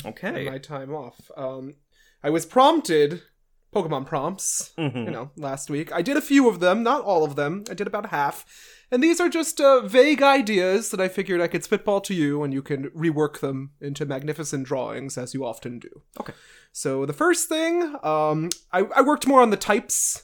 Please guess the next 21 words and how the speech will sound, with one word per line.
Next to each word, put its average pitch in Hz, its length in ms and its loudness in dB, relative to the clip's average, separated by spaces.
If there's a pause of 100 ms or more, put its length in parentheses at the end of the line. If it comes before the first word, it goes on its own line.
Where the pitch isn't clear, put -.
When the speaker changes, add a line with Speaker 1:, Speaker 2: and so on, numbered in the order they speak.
Speaker 1:
Mm-hmm. 135 200 -4 (160)
Speaker 2:
that 214 200 -4
you 247 80 -2
gave 247 260 -2
me, 247 260 -2
besides 165 580 0
Elvismon 156 580 0
and 139 100 -2
Rainforest. 160 800 -4
Speaker 1:
Mm-hmm. 117 100 0
Speaker 2:
Just, - 240 -2 (100)
I, 233 220 4
I 214 60 4
did 196 180 -2
keep 233 180 4
it 196 80 4
in 180 60 0
the 165 60 2
Rainforest 156 800 0 (640)
spectrum. - 640 4
Speaker 1:
Yes. - 340 -6